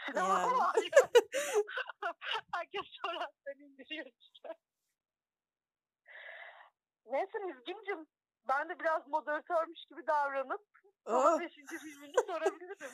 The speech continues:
Speaker 1: <laughs>
Speaker 2: Oo, evet, doğru. Bir sen bir ben. Benim beşinci filmim yine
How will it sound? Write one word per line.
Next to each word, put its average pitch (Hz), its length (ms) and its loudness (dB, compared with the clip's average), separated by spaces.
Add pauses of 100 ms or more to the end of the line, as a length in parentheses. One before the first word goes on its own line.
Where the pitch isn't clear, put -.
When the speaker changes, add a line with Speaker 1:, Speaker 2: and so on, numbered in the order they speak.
(160)
Speaker 1:
<laughs> - 180 -16
Speaker 2:
Oo, 226 280 6
evet, 339 360 4
doğru. 262 320 2
Bir 302 60 0
sen 302 340 -2
bir 302 140 2
ben. 175 280 2
Benim 233 260 2 (380)
beşinci 240 400 -2
filmim 214 460 -8 (760)
yine 320 400 2